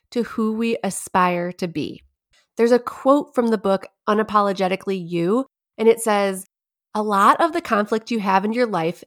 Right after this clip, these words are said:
exists simply because you're not living in alignment. You're not being true to yourself." And I agree. I'll repeat that one more time. "A lot of the conflict you have in your life exists simply because you're not living in alignment.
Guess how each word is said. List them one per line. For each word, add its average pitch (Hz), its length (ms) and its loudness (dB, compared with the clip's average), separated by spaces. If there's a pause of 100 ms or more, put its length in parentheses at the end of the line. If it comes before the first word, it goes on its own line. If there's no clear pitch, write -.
exists 208 600 -2 (100)
simply 277 540 -2
because 208 480 -2
you're 208 140 -4
not 190 380 0
living 190 360 -4
in 175 140 -4
alignment. 160 480 -4 (440)
You're 208 140 2
not 202 380 2
being 202 240 -2
true 202 240 -2
to 175 60 -2
yourself." - 640 -8 (260)
And 202 120 -2
I 190 120 2
agree. 165 480 -6 (440)
I'll 196 120 0
repeat 214 320 -2
that 214 140 2
one 185 100 2
more 185 140 -2
time. 165 340 -6
"A 214 80 -6
lot 202 420 6
of 294 140 -2
the 370 100 -6
conflict 220 720 -2
you 214 140 -2
have 185 320 0
in 233 80 2
your 262 160 0
life 170 420 -2 (500)
exists 220 500 2
simply 269 360 0
because 208 540 -2
you're 208 120 -2
not 202 480 -2
living 196 520 -4
in 190 120 -4
alignment. 170 540 -4